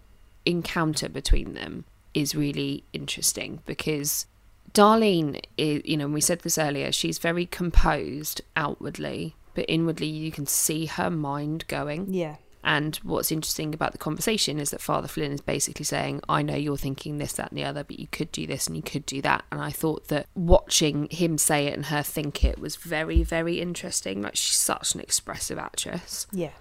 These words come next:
Speaker 2: she's, she definitely is. And yeah, you can see her mind working even when they were chatting in the bar bit. You can see she's sort of sizing him up and seeing what her situation is with him. And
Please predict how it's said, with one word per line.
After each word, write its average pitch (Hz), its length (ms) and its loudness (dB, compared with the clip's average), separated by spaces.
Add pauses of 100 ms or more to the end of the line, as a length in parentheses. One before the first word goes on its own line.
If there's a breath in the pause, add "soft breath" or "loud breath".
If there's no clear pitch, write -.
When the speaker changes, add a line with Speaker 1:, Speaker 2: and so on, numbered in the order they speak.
(120)
Speaker 2:
she's, 190 260 -12 (140)
she - 120 -12
definitely 170 480 -8
is. 180 260 -12 (460 loud breath)
And 185 180 -4
yeah, 175 80 2
you 175 160 -2
can - 160 -10
see 208 260 -2
her 175 100 -2
mind 165 300 -4
working 180 380 -8
even 180 300 -4
when 170 160 -2
they 165 100 -6
were 170 100 -6
chatting 160 420 -6
in 156 160 -6
the 156 260 -8 (960 soft breath)
bar 156 280 -2
bit. - 300 -6 (420)
You 175 160 -2
can 165 120 -4
see 170 240 -2
she's 165 360 -10 (500)
sort - 240 -10
of - 100 -12
sizing 175 460 0
him 170 140 -2
up - 280 -6 (480 soft breath)
and 156 220 -4
seeing 156 320 -2
what 160 140 -4
her 156 200 -4
situation 156 600 -4
is 156 200 -6
with 156 180 -8
him. 180 320 -8 (420 soft breath)
And 156 300 -4